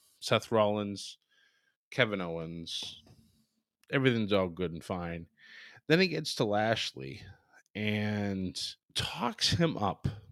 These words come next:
so well. I love when Paul puts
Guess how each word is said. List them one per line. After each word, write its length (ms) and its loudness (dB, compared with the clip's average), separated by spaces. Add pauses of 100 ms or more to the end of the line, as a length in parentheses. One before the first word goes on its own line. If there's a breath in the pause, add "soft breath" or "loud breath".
(1300)
so 380 6
well. 600 0 (2250 soft breath)
I 20 4
love 600 2
when 180 2
Paul 280 6
puts 280 0